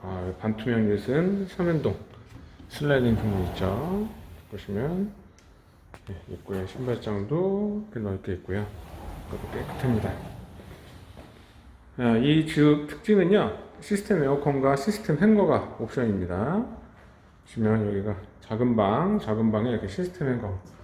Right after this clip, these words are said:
모든 호실 다 시스템 행거 있습니다. 작은 방에만 지금 에어컨이 없고요. 저 중간 방, 중간 방 천장에 시스템 에어컨,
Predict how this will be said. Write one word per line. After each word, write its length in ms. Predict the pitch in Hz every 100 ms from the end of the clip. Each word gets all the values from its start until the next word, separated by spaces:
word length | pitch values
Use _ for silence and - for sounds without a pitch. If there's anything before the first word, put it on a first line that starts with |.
| - -
모든 320 | - 143 165
호실 680 | 170 170 - 143 131 165 185
다 160 | - 117
시스템 400 | - 170 156 131
행거 140 | 113
있습니다. 360 | 92 95 85 - - - - - - - - -
작은 340 | - 113 160
방에만 800 | 147 135 127 120 135 170 180 170
지금 340 | 147 120 - -
에어컨이 360 | 120 123 127
없고요. 440 | 117 82 - 143 160 - - -
저 160 | 104
중간 340 | 101 120 120 107
방, 160 | 87 80 - - - - - - - - - -
중간 380 | - 110 110
방 500 | 110 110 127 170 185
천장에 380 | 175 175 165 156
시스템 520 | - 180 170 147 120
에어컨, 400 | 101 101 92 101